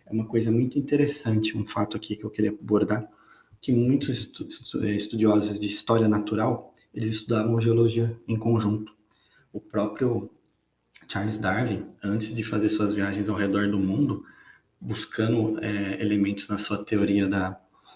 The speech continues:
da evolução, ele era um grande estudioso de geologia, estudava minerais, buscava minerais a serem explorados pela co-,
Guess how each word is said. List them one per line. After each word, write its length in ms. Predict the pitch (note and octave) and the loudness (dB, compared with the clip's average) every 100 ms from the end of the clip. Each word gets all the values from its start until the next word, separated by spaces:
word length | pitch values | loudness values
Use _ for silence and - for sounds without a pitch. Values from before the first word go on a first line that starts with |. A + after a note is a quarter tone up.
| _ | _
da 100 | G2 | 2
evolução, 680 | G2 G2 F#2+ - G#2+ - - - _ | 2 2 0 0 0 0 -2 -12 _
ele 360 | - C3 C3 - - - | 2 4 4 -2 -12 -4
era 140 | C#3 | 2
um 80 | C3+ | 2
grande 280 | B2 C3 D3 | 4 4 4
estudioso 460 | - B2+ B2+ C3 | 2 0 2 0
de 100 | B2 | 0
geologia, 720 | A#2+ A#2 C3 C#3+ A2 G#2 G#2+ G#2+ - | 0 2 4 4 2 0 0 -2 -8
estudava 380 | - G#2 G2+ | -6 -4 -2
minerais, 600 | G#2 G#2+ A2 G2 G#2+ A2 | 0 2 2 2 0 0
buscava 400 | A2 A2 - G#2+ | -2 -4 0 2
minerais 460 | A2 A2+ G#2+ G#2+ G#2+ | 2 4 4 2 0
a 40 | |
serem 240 | A2 A#2 A#2 | 0 2 0
explorados 600 | A#2 - B2+ G#2 G#2 - | 0 0 2 4 2 0
pela 180 | A2 A2 | -2 -4
co-, 320 | - - | -4 -6